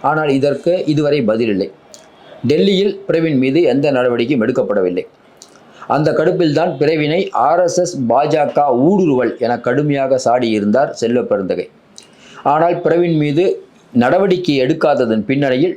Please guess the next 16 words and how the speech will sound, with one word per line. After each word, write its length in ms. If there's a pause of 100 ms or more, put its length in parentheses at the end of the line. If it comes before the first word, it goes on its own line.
டெல்லி 340
காங்கிரஸ் 480
தலைமைக்கு 540
ஏதோ 280 (220)
பிளான் 300
இருக்கிறதாம். 500 (1400)
திமுகவை 520
எதிராக 540 (200)
பிரவீனை 420
வைத்து 340
டெல்லி 360
காங்கிரஸ் 560
டபுள் 300
கேம் 240
ஆடுவது 400
போல 400